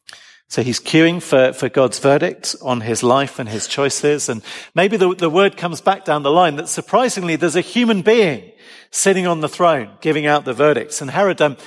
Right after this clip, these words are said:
sends the word back up, said, "Could you find out who? Who is it? Who's on the throne?" And it comes back. It's a, a Jewish man from the first century. And Herod thinks, "Oh, good.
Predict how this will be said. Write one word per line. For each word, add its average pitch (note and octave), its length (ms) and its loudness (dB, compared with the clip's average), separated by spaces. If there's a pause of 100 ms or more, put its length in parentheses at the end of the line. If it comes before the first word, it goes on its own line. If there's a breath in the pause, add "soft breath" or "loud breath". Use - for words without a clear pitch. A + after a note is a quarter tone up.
(200 loud breath)
sends F#3+ 360 0
the F#3 80 -2
word E3+ 220 4
back D3+ 240 2
up, F#3+ 180 0
said, F#3 220 -4
"Could A#3 180 -8
you G3+ 80 -14
find C#4 260 -2
out G#3+ 180 -2
who? B3+ 380 0 (440 soft breath)
Who C#4 160 4
is C4+ 160 2
it? - 240 -4
Who's A3 280 0
on G#3+ 160 2
the F#3 80 -2
throne?" D#3+ 340 2
And B2 100 -2
it D#3 100 -6
comes F3 300 -2
back. - 480 -4 (320 soft breath)
It's E3+ 260 0
a, F#3+ 160 2
a F3 100 2
Jewish C#4+ 480 -2
man B2+ 360 -2 (760)
from A#3 320 -6
the B3+ 60 0
first - 560 -2
century. G3+ 760 -2
And C3+ 140 -8
Herod C#4 240 0
thinks, A#3+ 160 -2
"Oh, D4 160 2
good. G4 420 0